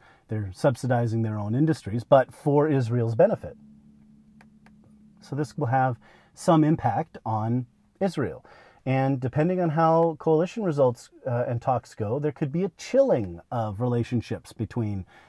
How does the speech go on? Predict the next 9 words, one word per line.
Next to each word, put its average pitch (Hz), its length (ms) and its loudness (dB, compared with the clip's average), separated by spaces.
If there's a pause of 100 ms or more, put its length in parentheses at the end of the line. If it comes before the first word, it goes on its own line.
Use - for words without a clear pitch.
(140)
Israel 117 580 0
and 107 320 -2
Germany, 117 340 0
especially 196 640 0
if - 180 -6
the 156 80 0
left 160 400 0
gets, - 440 -8 (440)
uh, 107 360 -8